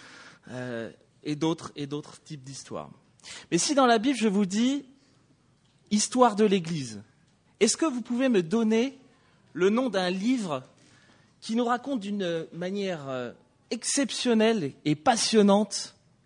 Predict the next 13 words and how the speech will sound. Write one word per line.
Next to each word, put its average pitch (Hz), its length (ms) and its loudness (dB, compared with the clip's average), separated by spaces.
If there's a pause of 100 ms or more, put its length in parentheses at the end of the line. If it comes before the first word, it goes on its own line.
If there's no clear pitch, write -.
(300)
l'histoire 208 680 4
de 165 100 4
l'Église ? 143 560 -2 (1600)
Actes. - 540 -2 (1300)
Le 175 120 4
livre 233 420 4
des 226 220 6
Actes, 285 200 8
c'est 226 180 4
un 226 80 8
peu 254 220 4
comme, 214 340 8
euh, 165 360 10